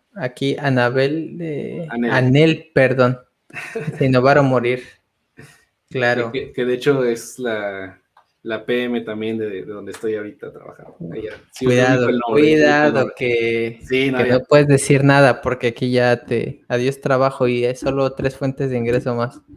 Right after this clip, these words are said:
Speaker 2: Ándale, ándale. E-, Emanuel
Speaker 1: Eh,
Speaker 2: dice
Speaker 1: Ajá. ¿Publicas los cursos en tus redes?
Speaker 2: Sí, bueno, eh, por ejemplo, de hecho, ahorita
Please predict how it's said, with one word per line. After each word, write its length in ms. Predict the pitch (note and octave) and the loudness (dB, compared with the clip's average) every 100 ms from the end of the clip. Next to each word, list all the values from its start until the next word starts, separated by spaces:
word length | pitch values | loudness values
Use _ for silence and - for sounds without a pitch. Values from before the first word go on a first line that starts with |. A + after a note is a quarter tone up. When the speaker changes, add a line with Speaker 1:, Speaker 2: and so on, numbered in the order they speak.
| - _ - | -20 _ -12
Speaker 2:
Ándale, 380 | A2+ A2+ G#2+ | -8 -8 -8
ándale. 400 | G#2+ A2 G#2+ A2 _ _ _ _ _ _ _ _ _ _ _ - | -8 -8 -10 -12 _ _ _ _ _ _ _ _ _ _ _ -10
E-, 120 | B2+ B2 | -6 -6
Emanuel 440 | C3+ A#2+ B2 B2+ B2+ | -6 -4 -2 -4 -4
Speaker 1:
Eh, 40 | |
Speaker 2:
dice 640 | B2 - - A2 G2+ G2 F#2+ _ _ _ _ _ _ | -8 -10 -12 -10 -10 -16 -20 _ _ _ _ _ _
Speaker 1:
Ajá. 440 | C3 A2 C3+ C3+ _ _ _ _ _ _ | -4 -2 -4 -4 _ _ _ _ _ _
¿Publicas 680 | - C#3 C#3+ D3 F3+ F3 F3 | 2 4 4 4 4 2 2
los 220 | C#3+ C3 | -2 -2
cursos 380 | - D3 - D3+ | 0 -2 0 -2
en 120 | C3+ A#2+ | -2 -2
tus 180 | A#2+ | -6
redes? 520 | B2 A#2 D3+ - - _ _ _ _ _ _ | -2 -2 -2 -6 -20 _ _ _ _ _ _
Speaker 2:
Sí, 420 | - A#2+ A2 - | -8 -6 -6 -8
bueno, 380 | B2 C3 A#2+ A2 A#2+ | -4 -2 -2 -6 -6
eh, 720 | A2+ A2+ A2 A2 A2 A2 A2 | -6 -2 -2 -2 -2 -4 -6
por 80 | A#2 | -6
ejemplo, 240 | C3+ C#3 | -4 2
de 60 | C#3+ | 2
hecho, 280 | C#3+ D#3 A#2+ | 2 -2 -2
ahorita 680 | A#2 D#3 D#3 G3+ G#3+ A3+ | -2 -4 -2 0 0 0